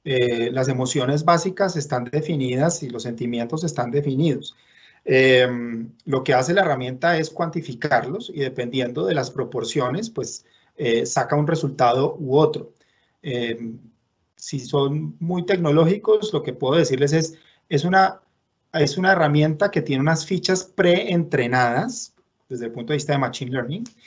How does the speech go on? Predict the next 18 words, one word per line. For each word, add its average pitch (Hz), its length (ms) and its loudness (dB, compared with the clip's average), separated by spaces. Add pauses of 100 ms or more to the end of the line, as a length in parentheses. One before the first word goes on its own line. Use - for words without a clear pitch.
(400)
y 151 140 2
otras 151 260 2
fichas 180 340 -2
que 147 120 -4
nosotros 127 400 -4
estamos 117 380 -4
entrenando. 151 500 -6 (600)
Pero 151 500 6
la 170 120 6
mejor 175 260 2
forma 226 340 -2
de 247 80 -2
entender 147 600 2 (240)
las 180 200 0
emociones 170 680 0
y 196 40 -2
los 165 120 2
sentimientos 139 800 0